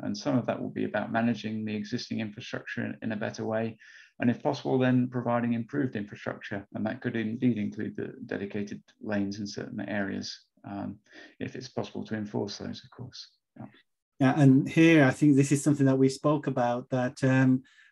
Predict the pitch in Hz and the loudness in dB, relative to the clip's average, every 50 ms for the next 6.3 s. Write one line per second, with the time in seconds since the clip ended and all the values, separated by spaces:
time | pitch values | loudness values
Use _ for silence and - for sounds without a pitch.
0 | _ _ 143 151 143 143 147 143 - 151 156 147 143 - - 139 139 131 139 147 | _ _ -6 -6 -4 -2 -2 -2 2 2 2 2 2 0 -4 -2 0 2 2 2
1 | 147 143 - 139 - - 135 127 117 135 135 - - 151 147 143 131 131 123 123 | 0 0 -4 -8 -4 -2 -2 -2 0 -2 -4 -2 0 2 2 2 2 0 0 -2
2 | 127 120 117 - - _ - 135 - - - 135 135 135 120 127 143 143 135 123 | -2 -4 -4 -10 -16 _ -4 -4 0 2 2 2 2 2 4 6 6 8 8 6
3 | 120 117 - - 123 123 - - 139 135 131 - 131 - - 147 147 147 139 143 | 4 0 -2 -4 -4 -4 0 2 2 2 2 0 -4 0 4 6 6 6 6 4
4 | 127 110 - - 156 151 156 143 - - - - - - - 143 135 135 - - | 0 -4 -2 -2 -2 -2 -2 -6 -6 -6 -8 -8 -8 -4 2 2 2 2 2 0
5 | - 151 143 - - 143 139 139 127 127 - 131 - - - - 131 135 131 135 | -2 -2 0 6 8 10 10 10 8 8 4 0 0 0 2 2 4 4 4 4
6 | 151 151 147 143 135 | 6 8 8 8 6